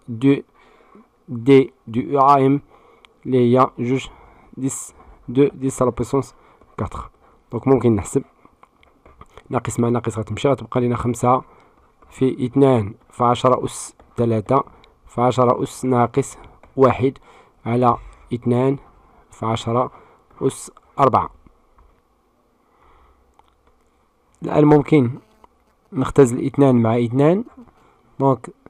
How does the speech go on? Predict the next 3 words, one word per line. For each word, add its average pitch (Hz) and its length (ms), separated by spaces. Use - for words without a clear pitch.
عشرة 135 600
ال 151 220
يساوي، 131 600